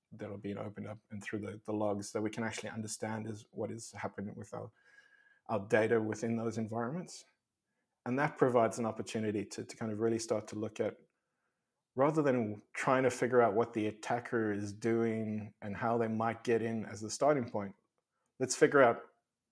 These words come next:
what our data is, how people can access that. That, that kind of seems like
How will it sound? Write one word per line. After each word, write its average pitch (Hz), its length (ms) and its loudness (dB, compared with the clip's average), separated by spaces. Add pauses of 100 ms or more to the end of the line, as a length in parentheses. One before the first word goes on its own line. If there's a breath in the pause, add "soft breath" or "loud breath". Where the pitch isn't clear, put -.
what 107 280 4
our 143 80 4
data 113 340 6
is, 120 360 -2
how 123 200 -4
people 123 260 -2
can 101 180 -6
access - 420 -10
that. - 180 -12 (2250 soft breath)
That, - 320 4
that 160 160 8
kind 156 160 6
of 127 100 2
seems 135 360 4
like 120 340 4